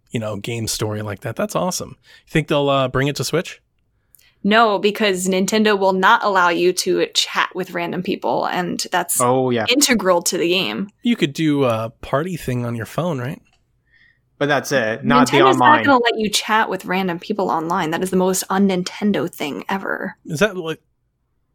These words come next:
Speaker 1: but you can do that in other games, though. Like, you can chat on Fortnite.
Speaker 2: Can you?
Speaker 1: Yeah.
Speaker 2: I don't know. I don't, I don't play Fortnite.
Speaker 1: I just
Speaker 3: Oh,
Speaker 1: think
Speaker 3: okay.
Speaker 1: there are other games that you're allowed to. I understand what you're saying.
Speaker 2: I
Speaker 1: It's
Speaker 2: mean,
Speaker 1: not
Speaker 2: maybe.
Speaker 1: Nintendo, but I, I think they've
Speaker 2: I'm thinking
Speaker 1: relaxed
Speaker 2: the,
Speaker 1: on
Speaker 2: the
Speaker 1: some
Speaker 2: text
Speaker 1: of that.
Speaker 2: chat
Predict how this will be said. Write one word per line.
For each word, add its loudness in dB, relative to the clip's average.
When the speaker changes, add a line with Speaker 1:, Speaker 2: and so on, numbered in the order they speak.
Speaker 1:
but 0
you -2
can 0
do 4
that 2
in -4
other 2
games, 2
though. -2
Like, -4
you -8
can 0
chat 0
on -2
Fortnite. -2
Speaker 2:
Can -4
you? 0
Speaker 1:
Yeah. 0
Speaker 2:
I 0
don't -2
know. -4
I 0
don't, 0
I -4
don't -4
play -4
Fortnite. -6
Speaker 1:
I 4
just 2
Speaker 3:
Oh, 0
Speaker 1:
think 2
Speaker 3:
okay. 2
Speaker 1:
there 4
are -4
other 2
games 0
that -2
you're 0
allowed 2
to. -2
I 2
understand 2
what -2
you're 2
saying. 2
Speaker 2:
I 4
Speaker 1:
It's 4
Speaker 2:
mean, 4
Speaker 1:
not 4
Speaker 2:
maybe. -4
Speaker 1:
Nintendo, 2
but 0
I, 0
I -2
think -4
they've 2
Speaker 2:
I'm 6
thinking 6
Speaker 1:
relaxed 6
Speaker 2:
the, 4
Speaker 1:
on -2
Speaker 2:
the -6
Speaker 1:
some -4
Speaker 2:
text -2
Speaker 1:
of -10
that. 2
Speaker 2:
chat -6